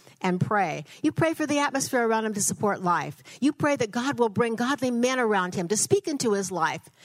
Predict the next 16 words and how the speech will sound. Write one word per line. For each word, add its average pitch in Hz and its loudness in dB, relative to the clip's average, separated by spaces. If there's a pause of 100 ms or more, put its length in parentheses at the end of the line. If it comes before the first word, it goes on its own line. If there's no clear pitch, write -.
(160)
You 285 2
pray 277 0
that 226 -4
he 285 0
will 254 2
get 202 -2
wisdom 330 0
from 302 0
above 226 2
that's 202 -2
far 302 2
beyond 294 0
whatever 247 2
man 240 0
could 196 -2
talk, 170 0